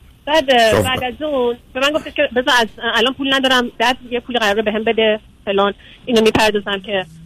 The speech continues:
Speaker 1: پرداخت.» بعد هفته بعدش من یه نامه دیگه د-، گرفتم دوباره، از این قبلاً نامه نداشتم.
Speaker 2: خب، اینا رو
Speaker 1: از
Speaker 2: می‌دونم
Speaker 1: طرف
Speaker 2: عزیزم. ببینید،
Speaker 1: دیگه.
Speaker 2: خط رادیو آخه اینا که مسئله ای نیست. اینا اینقدر همه ما می‌دونیم چیه. م-، مطلب خیلی روشنه. شما نه از طریق،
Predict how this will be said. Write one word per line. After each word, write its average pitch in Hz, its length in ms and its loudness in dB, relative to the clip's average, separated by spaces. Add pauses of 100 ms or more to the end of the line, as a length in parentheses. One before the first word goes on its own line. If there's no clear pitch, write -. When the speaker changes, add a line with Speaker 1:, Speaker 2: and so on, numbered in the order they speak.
(160)
Speaker 1:
پرداخت.» 190 320 -2
بعد 277 180 -2 (140)
هفته 254 360 -2
بعدش 302 360 2
من 269 160 -4
یه 285 80 0
نامه 233 280 2
دیگه 240 220 0
د-، 262 160 0
گرفتم 247 360 0
دوباره، 220 440 0 (280)
از 208 180 0
این 277 80 -2
قبلاً 240 220 0
نامه 233 240 0
نداشتم. 247 420 -4 (240)
Speaker 2:
خب، - 100 2
اینا 165 140 6
رو 165 80 2
Speaker 1:
از 160 60 6
Speaker 2:
می‌دونم 131 200 4
Speaker 1:
طرف 82 80 0
Speaker 2:
عزیزم. 92 160 2
ببینید، 151 180 6
Speaker 1:
دیگه. 160 140 0
Speaker 2:
خط 170 120 -2
رادیو 139 380 4
آخه 135 120 0
اینا 143 140 4
که 139 100 2
مسئله 123 400 2
ای 131 100 6
نیست. 67 220 0
اینا 131 240 2 (180)
اینقدر 117 240 2
همه 123 220 4
ما 131 120 4
می‌دونیم 104 500 4
چیه. - 280 -10 (260)
م-، - 220 -4
مطلب - 260 2
خیلی 170 180 4
روشنه. 110 440 2 (180)
شما 156 180 2
نه 185 100 4
از 151 160 2
طریق، 135 540 4